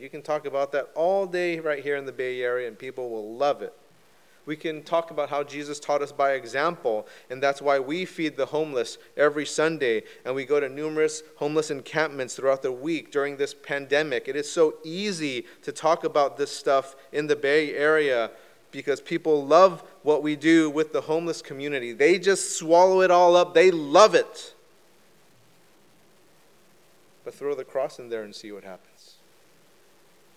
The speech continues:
Things change. They change drastically. They start accusing you of different things, of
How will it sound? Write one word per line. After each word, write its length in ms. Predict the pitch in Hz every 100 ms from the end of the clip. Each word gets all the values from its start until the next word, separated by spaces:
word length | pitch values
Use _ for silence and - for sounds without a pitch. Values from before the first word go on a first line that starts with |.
| _ _ _ _ _ _ _ _
Things 260 | 127 110 -
change. 680 | - 156 139 101 - - _ _ _ _ _
They 100 | 123
change 360 | - 127 - -
drastically. 600 | 120 135 - 110 101 90 _ _ _ _ _ _ _ _ _ _ _ _ _ _ -
They 80 |
start 200 | 107 127
accusing 420 | 117 - 139 135 120
you 120 | 113
of 100 | 98
different 340 | 104 - 95
things, 440 | 98 90 _ - _ _ _ _ _ _ _ _
of 100 | 107